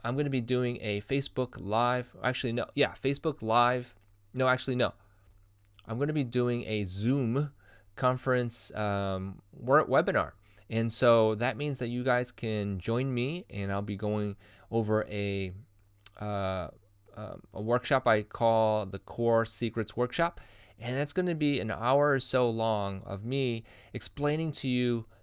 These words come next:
more detail exactly these three tips, as well as more specific, um, uh, techniques and mechanics of how to make your core stronger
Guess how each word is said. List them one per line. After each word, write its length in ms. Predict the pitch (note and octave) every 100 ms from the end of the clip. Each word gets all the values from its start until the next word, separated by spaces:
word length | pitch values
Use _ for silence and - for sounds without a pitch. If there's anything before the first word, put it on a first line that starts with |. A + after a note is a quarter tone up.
| -
more 240 | B2 D3+
detail 580 | B2+ A#2+ C#3+ - A#2 G#2
exactly 640 | G2 - A#2+ - A#2 A2 G#2 E2+ F#2
these 300 | A2+ C3 -
three 240 | B2 A#2+
tips, 380 | - D3+ F#3+ - - -
as 180 | A#2 B2
well 240 | C#3+ C#3+
as 360 | A#2 G#2+ G#2 - - - _
more 480 | A2 G#2+ A#2 C#3+ D#3
specific, 880 | D3 - G#2+ - D#3+ - F3+ F3 - - - -
um, 640 | A#2 A2+ G#2+ G#2 G2 F#2 F#2+ - _ _ _ _ _ _ _ _ _ _ -
uh, 120 | A2 A2
techniques 640 | C3+ B2 B2+ D#3+ F#3 - - -
and 120 | A2
mechanics 580 | G#2+ - D#3 F#3 D#3 -
of 300 | A2+ G#2+ - - _
how 240 | - E3
to 80 | F#3+
make 300 | D#3+ C#3+ C3+
your 100 | A2
core 600 | - - D3 A#2+ G#2 F#2+ - - - -
stronger 840 | - A#2 A2+ A#2+ G#2+ F2+ F2+ G2+